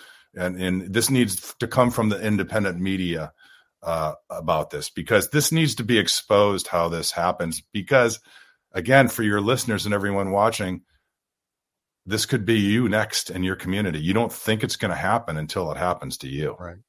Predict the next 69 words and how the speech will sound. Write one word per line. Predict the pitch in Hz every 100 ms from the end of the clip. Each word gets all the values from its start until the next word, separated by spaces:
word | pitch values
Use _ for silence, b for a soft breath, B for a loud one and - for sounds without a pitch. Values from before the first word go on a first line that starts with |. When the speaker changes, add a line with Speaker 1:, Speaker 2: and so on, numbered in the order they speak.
| b b b b b b b -
Speaker 2:
Well, | 202 196
now, | 214
I | 196
mean, | 196 180
I, | -
I, | - -
you're, | 160 170 -
I, | 151
what | 185 196
you're | 185
speaking | - 262 202
on | 202 175
there, | 170 165 165
I | 165
agree | 131 139 180
with, | 156 139
are | 135
just | 135
logical | 117 123 156 147 139 147
things | - 147
that | -
we | 135
should | 120 107
be |
looking | 123 156 143 110
at. | 85 117
But | 147
it | - 156
seems | - 240 247 165
that | 185
you're | 156
speaking | 156 - 180 - 143
from | 151
ex-, | 131
some | -
experience. | 131 - 214 226 107 - -
Now, |
have | 131
you | 151
seen | - 170 175
this | 165 156
happen | 160 151
in | 156
the |
past? | 147 156 175 - -
Can | 143
you |
speak | 123 151 156
on |
Speaker 1:
Oh, | 160
Speaker 2:
that? | 185
Speaker 1:
yeah, | 127
I've | 120
seen | - 151 135
this. | 117 -
Uh, | 120 123
no, | 113 117
I | 107 123
can | 143 135
tell | 151 147
you | 135
for | 120 - 117 104
a | 95
fact, | 92 - 151 127 123
I've | 104 -
seen | 139 127
in | 113 107
other | 110 110
disasters | 98 90 117 120 - 101 92